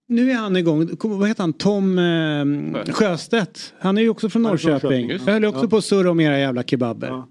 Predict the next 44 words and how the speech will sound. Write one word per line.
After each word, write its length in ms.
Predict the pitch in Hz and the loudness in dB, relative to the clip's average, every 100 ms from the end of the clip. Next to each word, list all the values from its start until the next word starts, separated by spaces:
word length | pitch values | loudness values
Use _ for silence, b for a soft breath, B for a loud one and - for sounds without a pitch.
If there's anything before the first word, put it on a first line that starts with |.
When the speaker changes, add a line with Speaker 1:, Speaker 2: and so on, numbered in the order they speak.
| _ - | _ -8
Speaker 1:
Som 100 | 123 | 0
man 320 | 165 160 165 | 0 2 0
käkar 340 | 175 156 156 | 0 -2 -2
direkt 260 | 139 135 - | 0 -2 0
när 60 | 131 | -2
han 80 | |
åker 140 | 123 - | -2 -4
dit. 260 | - - _ _ _ | -6 -10 _ _ _
Men 120 | 185 | -2
vi 80 | 190 | -2
kommer 320 | - 240 262 | 0 0 0
till 140 | 262 214 | -2 -2
Norrköping 600 | 190 170 208 208 151 127 | -2 -2 -4 -6 -6 -4
Speaker 3:
Ja, 60 | |
Speaker 1:
alldeles 300 | 131 147 160 | -2 0 -2
Speaker 3:
ja. 60 | 123 | -2
Speaker 1:
strax. 220 | 127 - 226 | -6 -4 -2
<clears throat> 40 | 202 156 B B B | -2 -6 B B B
Eh, 220 | - 196 190 | -4 -2 0
och 180 | 226 | 2
jag 100 | 233 | 2
tänkte, 200 | 247 196 | 0 -4
vi 100 | 202 | -2
börjar 340 | 202 247 240 262 | 0 0 2 0
då 240 | 196 170 | 0 0
i 40 | 175 | 0
Västra 300 | 175 180 170 | -2 -2 -2
Götaland. 420 | 147 143 131 143 | -2 -6 -8 -4
Och 240 | 190 202 | -4 -2
vi, 120 | 220 - | -4 -6
vad, 260 | 190 208 202 - | -6 -6 -6 -8
vad 220 | 185 196 | -6 -4
får 100 | 214 | -2
man 160 | 208 196 | -2 -2
som 180 | 190 175 | -4 -6
supporter 460 | 175 180 170 165 | -4 -2 -2 0
inte 180 | 180 160 | -2 0
missa 380 | 160 170 - 147 | 0 0 -4 -2
i 140 | 151 | -2
Borås, 500 | 143 180 220 226 - | 0 -2 -2 -4 -4
Göteborg 580 | 185 175 143 147 139 143 - | -6 -6 -2 -2 0 -4 -4
eller 220 | 139 127 | -6 -6
på 120 | 147 | -6
Hisingen? 680 | 185 196 - 226 120 - | -6 -6 -6 -6 -6 -10